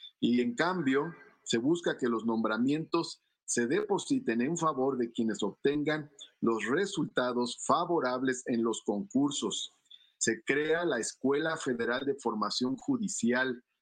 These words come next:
lo cual es muy importante para que tengamos jueces y magistrados con una formación distinta,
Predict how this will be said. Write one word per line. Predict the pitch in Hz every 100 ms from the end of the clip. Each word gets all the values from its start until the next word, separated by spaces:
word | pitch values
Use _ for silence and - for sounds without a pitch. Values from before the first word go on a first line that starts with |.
| -
lo | 113
cual | - 139 156
es | 123
muy | 147
importante | 147 127 104 127 139 156
para | - 117 107
que | -
tengamos | 107 101 113 131 139 139 139 - - _
jueces | - 131 135 135 143 135
y | 123
magistrados | 98 - - - 123 127 139 135
con | - 110
una | 135 135
formación | 120 107 101 95 123 127 123
distinta, | 107 101 - 123 131 127 127 113